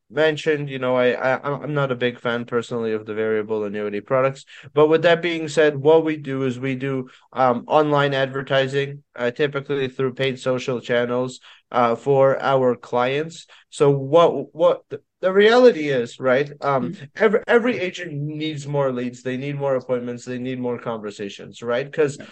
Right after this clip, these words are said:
Speaker 1: at the end of the day, it's just a numbers game, right? And some
Speaker 2: Mm-hmm.
Speaker 1: people may not wanna look at it that way, but in, in any type of sales role, lo-, like it is in, in insurance, um, it's really important to have a full pipeline.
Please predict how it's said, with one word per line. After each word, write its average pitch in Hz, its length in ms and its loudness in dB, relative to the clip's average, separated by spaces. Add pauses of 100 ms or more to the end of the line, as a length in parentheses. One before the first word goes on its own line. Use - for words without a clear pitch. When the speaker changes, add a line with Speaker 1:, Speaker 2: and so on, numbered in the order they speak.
(120)
Speaker 1:
at 190 180 -8
the 208 120 4
end 226 120 6
of 220 100 -2
the 202 80 -2
day, 185 200 -2
it's 156 120 -6
just 170 240 -6
a 151 60 -4
numbers 139 420 -4
game, 101 300 -8
right? 139 280 0
And 135 220 -4 (100)
some 185 200 2
Speaker 2:
Mm-hmm. 214 60 -6
Speaker 1:
people 196 300 -2
may 180 140 -2
not 165 320 0
wanna 156 300 0
look 143 200 -2
at 165 80 0
it 160 140 -2
that 156 180 4
way, 165 140 -2
but 165 280 -2 (100)
in, 156 160 -8
in 151 180 -4
any 208 260 -2
type 190 260 0
of 160 220 -2
sales 165 400 4
role, 175 380 -2
lo-, 143 280 -2
like 139 320 0
it 151 100 0
is 151 180 2
in, 143 100 -8
in 135 120 -6
insurance, 156 680 -4 (380)
um, 170 220 2
it's - 220 -4
really 240 260 0
important 170 380 -4
to 180 60 -4
have 156 180 2
a 117 80 -6
full 147 260 0
pipeline. 156 640 -2